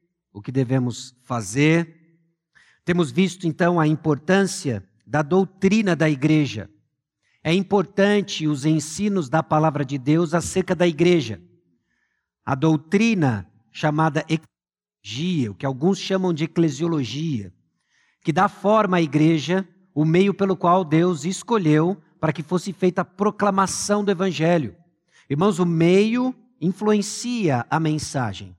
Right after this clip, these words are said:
Então, a maneira como nós nos organizamos importa.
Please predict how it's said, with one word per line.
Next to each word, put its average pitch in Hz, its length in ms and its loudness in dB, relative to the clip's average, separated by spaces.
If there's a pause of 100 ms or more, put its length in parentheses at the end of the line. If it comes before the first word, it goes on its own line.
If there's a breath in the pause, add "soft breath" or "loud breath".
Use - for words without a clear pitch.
(520)
Então, 214 140 2
a - 20 0
maneira 220 420 2
como 208 220 0
nós 180 260 2
nos 175 160 -4
organizamos 165 960 -2 (220)
importa. 185 680 0